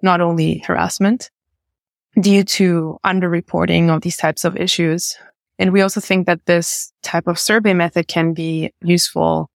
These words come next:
in social science surveys on sensitive topics, specifically, or especially if in situations in which respondents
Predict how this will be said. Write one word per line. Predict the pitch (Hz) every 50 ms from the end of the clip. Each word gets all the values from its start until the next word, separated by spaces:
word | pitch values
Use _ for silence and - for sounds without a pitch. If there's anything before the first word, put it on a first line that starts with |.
| _
in | - 170 165
social | - - 180 180 175 - 170 165
science | - 165 156 160 165 170 -
surveys | - 165 160 165 165 165 165 -
on | 160 165
sensitive | - - 160 160 - - - 170 - -
topics, | - 226 226 214 - 175 160 - - -
specifically, | - - - 175 - - 175 - - 180 - - - 160 160 156 160 160 165 _ _ _ _ -
or | 180 165 156 180
especially | 180 - - - 196 190 - 190 170 165 165 160
if | 165 160 - - - _ _ _ -
in | 196
situations | 185 - 214 - - 190 175 175 - - 170 170 -
in | 170 170
which | 165 165 165 160 - - - - -
respondents | 190 165 185 170 - - - 165 170 170 165 160 160 156 160 156 - - - -